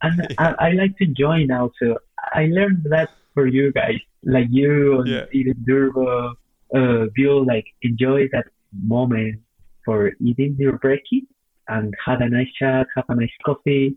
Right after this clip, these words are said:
Speaker 1: so you can make the toast, put some avocado, the, the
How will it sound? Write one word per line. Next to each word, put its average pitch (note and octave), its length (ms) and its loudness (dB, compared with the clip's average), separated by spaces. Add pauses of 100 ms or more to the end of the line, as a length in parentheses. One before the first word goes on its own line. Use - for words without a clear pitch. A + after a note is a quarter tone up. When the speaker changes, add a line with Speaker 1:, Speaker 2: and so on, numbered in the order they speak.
(120)
Speaker 1:
so - 80 -2
you A2 120 -2
can A2 340 -2 (120)
make A#2 200 -2
the G#2+ 80 -2 (120)
toast, C3+ 480 2 (720)
put A#2 200 -4
some A2 160 -6 (160)
avocado, B2 920 -2 (220)
the, A2+ 680 -2 (280)
the A2+ 80 -4